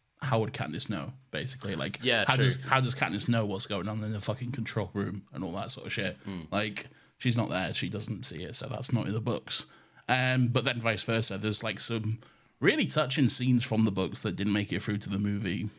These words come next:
Speaker 1: and there's some changes with certain things which are strange. Um,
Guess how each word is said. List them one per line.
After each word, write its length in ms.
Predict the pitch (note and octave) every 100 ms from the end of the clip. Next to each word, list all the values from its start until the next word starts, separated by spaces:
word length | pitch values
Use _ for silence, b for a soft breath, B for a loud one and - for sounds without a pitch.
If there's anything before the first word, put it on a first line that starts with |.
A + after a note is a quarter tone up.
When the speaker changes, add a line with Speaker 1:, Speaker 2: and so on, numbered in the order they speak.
| -
Speaker 1:
and 200 | G#2+ A2+
there's 100 | G#2+
some 220 | B2 A2
changes 720 | - B2 A#2 A2+ A2+ A2 A2 - b b b b _
with 160 | A2
certain 300 | G2+ B2 G2
things 400 | G#2 A#2 A2 A2
which 180 | A2 -
are 120 | G2+ A2 - -
strange. 640 | - - A2 A2 A2 G#2+ B2
Um, 480 | A2+ A#2+ A#2 A2+ A2+